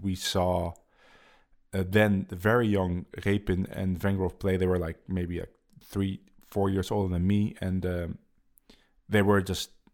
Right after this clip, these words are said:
I mean, <laughs> it was amazing to see. It was also very depressing because I, at that time, I realized immediately that's a level I'm never gonna,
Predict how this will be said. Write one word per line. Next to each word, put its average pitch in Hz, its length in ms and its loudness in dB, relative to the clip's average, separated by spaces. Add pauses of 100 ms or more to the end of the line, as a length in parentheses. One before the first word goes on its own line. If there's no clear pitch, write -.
(160)
I 110 60 4
mean, 107 280 4 (340)
<laughs> - 340 -20
it 104 120 -2
was 143 140 4
amazing 123 340 4
to 117 80 -2
see. - 160 -2
It 117 60 0
was 107 120 2
also 123 160 2
very 123 180 4
depressing 98 480 -2
because 113 220 0
I, 120 180 0 (100)
at 120 140 -4
that 170 160 2
time, 165 220 2
I 127 80 2
realized 127 480 2
immediately 120 560 -2 (640)
that's 143 280 4
a 135 40 -2
level 127 320 4
I'm 107 340 4
never 117 260 4
gonna, 98 360 -2